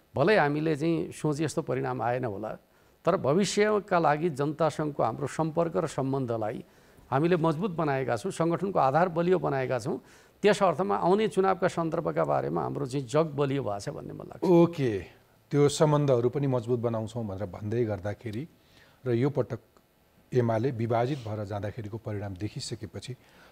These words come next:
Speaker 2: अब तपाईँहरू फेरि आफूलाई छोडेर गएका साथीहरूलाई भित्राउन अथवा पार्टी एकीकरणका लागि पनि केही प्रयास भइरहेको छ महासचिवज्यू?
Speaker 1: अहिले त हामी के भन्छौँ भन्दाखेरि जसले नेकपालाई खण्डित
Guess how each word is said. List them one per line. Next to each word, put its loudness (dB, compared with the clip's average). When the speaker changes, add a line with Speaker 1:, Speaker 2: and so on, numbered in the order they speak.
Speaker 2:
अब 8
तपाईँहरू 6
फेरि 0
आफूलाई 2
छोडेर -2
गएका 2
साथीहरूलाई 2
भित्राउन 2
अथवा -2
पार्टी -4
एकीकरणका -6
लागि -4
पनि -8
केही 0
प्रयास -6
भइरहेको -10
छ -16
महासचिवज्यू? -10
Speaker 1:
अहिले 0
त -2
हामी 0
के 0
भन्छौँ -2
भन्दाखेरि -4
जसले 2
नेकपालाई 2
खण्डित -2